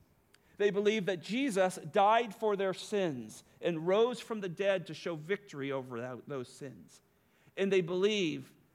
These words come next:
that God had saved them through Christ alone, and they would tell you that and articulate that to you clearly.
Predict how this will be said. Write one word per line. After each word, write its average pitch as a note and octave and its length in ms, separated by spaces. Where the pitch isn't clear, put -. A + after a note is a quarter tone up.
that D#3 180
God E3 320
had D3 220
saved E3+ 480
them B2 200
through C3+ 200
Christ A#2 420
alone, C#3+ 400
and D3 160
they C3+ 100
would C3 240
tell G3+ 340
you C3 220
that G#2+ 300
and C#3 100
articulate B2 760
that - 300
to - 120
you C3 160
clearly. - 500